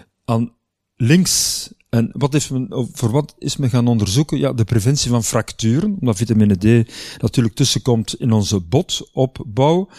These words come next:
En, eh, links hier, eh, is in het voordeel van vitamine D,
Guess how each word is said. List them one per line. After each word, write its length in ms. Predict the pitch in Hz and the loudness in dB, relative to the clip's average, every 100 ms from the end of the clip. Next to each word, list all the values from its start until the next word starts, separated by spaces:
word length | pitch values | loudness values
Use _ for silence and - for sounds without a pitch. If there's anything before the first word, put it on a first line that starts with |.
| - - 127 104 - - | -20 -20 -18 -18 -16 -2
En, 480 | 135 135 139 131 - - | 2 2 0 -4 -12 -4
eh, 200 | 131 127 - | 0 0 0
links 560 | 147 117 185 220 - | 0 4 4 4 -2
hier, 520 | 165 180 185 - - - _ _ _ _ _ _ _ - | 2 6 6 4 -4 -12 _ _ _ _ _ _ _ -2
eh, 100 | 127 | 0
is 240 | - 127 | 2 2
in 160 | 123 113 | 4 2
het 120 | - | 0
voordeel 360 | 139 135 120 113 | 2 2 4 2
van 180 | 113 | 0
vitamine 460 | 101 110 101 98 92 | 0 0 2 2 2
D, 400 | 107 151 165 - | 2 4 2 -2